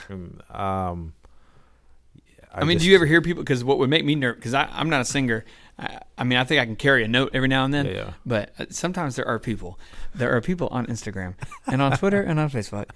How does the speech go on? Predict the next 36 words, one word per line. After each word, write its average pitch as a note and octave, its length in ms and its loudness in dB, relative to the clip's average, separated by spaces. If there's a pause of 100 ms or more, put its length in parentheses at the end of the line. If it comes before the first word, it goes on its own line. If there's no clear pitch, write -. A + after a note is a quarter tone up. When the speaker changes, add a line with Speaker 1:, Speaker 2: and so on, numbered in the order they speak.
(320)
Speaker 2:
that D#3 200 4
will D#3 140 2
post A#3 340 2
videos D#3+ 320 0
of B2+ 100 -4
themselves A#2+ 540 -4
singing, - 600 -4 (460)
which G3+ 220 2
is E3 360 -2
like, B2 280 0 (320)
<sighs> G#2 280 -10
like, A#2 160 -6
to C#3 100 -4
each C#3 160 -2
his B2+ 160 -2
own. G2+ 260 -4 (140)
Okay, A#2+ 280 2
Speaker 1:
<laughs> - 20 -2
Speaker 2:
like, G#2+ 200 2
Speaker 1:
Yeah. A#2+ 200 2
Speaker 2:
it, B2 60 -2 (360)
listen, C#3+ 300 2
girl, B2 400 6
if B2 100 -2
that's C#3+ 260 4
your C#3+ 100 2
thing, D3+ 640 6
Speaker 1:
<laughs> C3 80 -8
Speaker 2:
like, A#2+ 200 -2
even C#3 160 2
though C#3+ 60 2
you C#3+ 160 -2
can't D3 400 0
sing, D3+ 520 0
but A#2 200 -6
you A2 180 -4